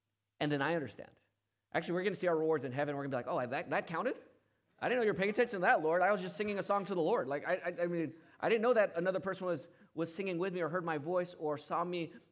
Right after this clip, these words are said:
focusing on Jesus, and it brought them to focus on you more. I didn't know that.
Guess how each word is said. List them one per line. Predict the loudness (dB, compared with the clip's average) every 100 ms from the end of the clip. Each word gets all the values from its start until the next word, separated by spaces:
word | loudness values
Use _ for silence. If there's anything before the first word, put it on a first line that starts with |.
| -6
focusing | -4 -4 -6 -6
on | -4
Jesus, | -4 -6 -6
and | -6
it | -2
brought | -4 -4
them | -4 -4
to | -4
focus | -4 -4 -4 -6
on | -4
you | -4
more. | -8 -12 _ _ _ _ _ 0
I |
didn't | 2 4
know | 4
that. | 4 2 -10